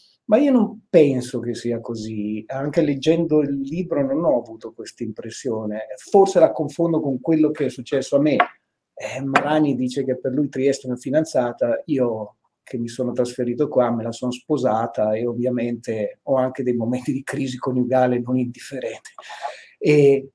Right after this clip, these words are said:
però io mi ricordo che è stato verso i ventisei, ventisette anni, quando sono tornato da un periodo in Inghilterra, che ho fatto lo stesso tragitto naturalmente in treno e ho visto aprirsi dopo il castello di Duino il golfo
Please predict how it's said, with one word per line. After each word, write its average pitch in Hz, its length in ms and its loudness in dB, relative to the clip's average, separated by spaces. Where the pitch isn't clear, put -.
però 240 240 10
io 233 120 6
mi 214 120 2
ricordo 180 580 4
che 151 360 2
è 147 40 0
stato 202 340 0
verso 185 340 2
i 156 200 2
ventisei, 156 480 2
ventisette 156 520 2
anni, 135 200 6
quando 123 180 -2
sono 131 220 -8
tornato 135 460 0
da 120 100 0
un 113 140 -2
periodo 131 340 0
in 127 100 0
Inghilterra, 117 840 -4
che 139 200 0
ho 139 100 -2
fatto 139 680 0
lo 135 100 -2
stesso 139 340 -4
tragitto 127 800 -6
naturalmente 127 680 -4
in 123 140 -2
treno 117 520 -2
e 156 140 0
ho 139 120 4
visto 160 500 4
aprirsi 139 580 2
dopo 131 260 4
il 127 60 -6
castello 127 400 0
di 120 100 -2
Duino 120 480 2
il 127 100 -6
golfo 117 600 -2